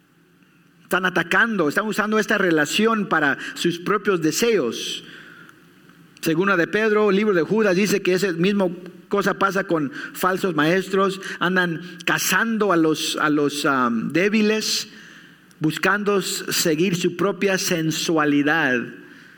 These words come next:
Y esto ha estado pasando no solo desde el principio de la iglesia, sino desde el principio de las generaciones del hombre. Tristemente no es algo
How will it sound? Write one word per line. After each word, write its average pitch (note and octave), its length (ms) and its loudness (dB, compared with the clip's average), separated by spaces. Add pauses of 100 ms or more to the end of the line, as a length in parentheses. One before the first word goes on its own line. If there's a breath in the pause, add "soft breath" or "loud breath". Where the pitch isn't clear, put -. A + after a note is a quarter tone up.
(2000 loud breath)
Y F3 60 2
esto F3 200 0
ha E3+ 40 2
estado F3 320 0
pasando E3 440 0
no E3+ 120 2
solo E3+ 320 2
desde D3 220 0
el C3+ 80 -2
principio D#3+ 440 0
de C#3 140 2
la C3 80 2
iglesia, D3+ 420 2
sino C#3+ 320 0
desde B2+ 280 2
el A#2+ 100 0
principio B2 720 -2 (460 loud breath)
de A#2 100 0
las A2+ 160 0
generaciones A#2 840 -2
del A#2 160 0
hombre. B2+ 640 -4 (1300)
Tristemente D3 840 0
no B2 160 0
es B2+ 140 -2
algo A#2+ 360 0